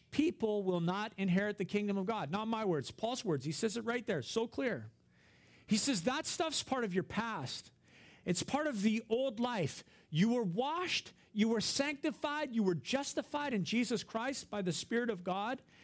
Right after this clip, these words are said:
And if you are God's child," essentially he's saying, "God will clean up your life. Don't fool yourself."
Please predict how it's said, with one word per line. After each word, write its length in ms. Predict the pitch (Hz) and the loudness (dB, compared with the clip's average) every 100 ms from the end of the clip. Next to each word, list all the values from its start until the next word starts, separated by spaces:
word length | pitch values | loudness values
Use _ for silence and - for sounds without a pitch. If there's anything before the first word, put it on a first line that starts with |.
| - - - | -20 -18 -2
And 160 | 170 | 0
if 160 | 196 - | 0 4
you 220 | 208 277 | 4 4
are 120 | 320 | 2
God's 280 | 294 285 269 | 0 0 0
child," 380 | - 254 247 214 | 0 0 0 0
essentially 440 | 190 220 202 220 | 0 0 0 2
he's 120 | 202 - | 4 4
saying, 420 | 196 196 220 208 - _ _ 139 | 2 2 2 -2 -12 _ _ 0
"God 340 | 202 254 254 170 | 0 2 -2 0
will 280 | 214 247 | 2 2
clean 320 | - - 240 233 | -2 2 2 2
up 180 | 226 | 0
your 180 | 226 208 | 0 0
life. 420 | 196 175 127 - - _ _ _ _ _ _ _ _ _ _ _ _ _ _ _ | 0 -2 -6 -12 -20 _ _ _ _ _ _ _ _ _ _ _ _ _ _ _
Don't 180 | 180 190 | -2 -2
fool 220 | - 196 | 2 2
yourself." 480 | 185 135 - 120 | 2 -2 -6 -10